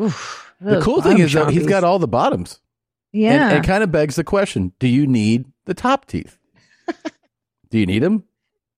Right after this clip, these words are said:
Speaker 1: You need all of them. No, that's not true. You don't need all of them.
Speaker 2: Yeah.
Speaker 1: But that is a strange aesthetic. How do you just keep the bottom row?
Speaker 2: How do you keep 'em? I don't
Speaker 1: Huh.
Speaker 2: know.
Speaker 1: Which one would you prefer to keep, though?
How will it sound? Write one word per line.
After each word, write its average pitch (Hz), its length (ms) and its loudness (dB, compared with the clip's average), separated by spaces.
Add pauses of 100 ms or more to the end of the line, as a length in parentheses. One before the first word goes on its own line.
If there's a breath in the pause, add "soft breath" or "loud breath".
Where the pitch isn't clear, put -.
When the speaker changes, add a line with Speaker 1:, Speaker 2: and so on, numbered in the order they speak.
(680)
Speaker 1:
You 262 100 -2
need 330 180 2
all 185 400 0
of 165 120 -4
them. 156 240 -2
No, 220 140 2
that's 254 220 -2
not 170 140 2
true. 180 120 -2
You 185 60 2
don't 214 120 2
need 185 140 0
all 180 280 0
of 151 100 -4
them. 147 340 -6 (920)
Speaker 2:
Yeah. 80 300 -4 (1040)
Speaker 1:
But 240 120 -2
that 262 180 2
is 269 140 0
a 220 60 0
strange 208 380 0
aesthetic. 180 520 -2
How 233 180 0
do 247 80 2
you 220 140 2
just 196 260 -4
keep - 320 -4
the 175 80 -10
bottom 147 480 -4
row? 139 340 -4 (400)
Speaker 2:
How 95 140 -2
do 123 60 2
you 139 100 2
keep - 240 -4
'em? 73 240 -8 (760)
I 180 180 -4
don't 196 140 0
Speaker 1:
Huh. 147 120 -2
Speaker 2:
know. 78 280 -8 (580)
Speaker 1:
Which 254 260 -2
one 330 200 0
would 202 200 -2
you 214 160 0
prefer 185 540 -4
to 180 80 -4
keep, 147 360 -8
though? 151 300 -4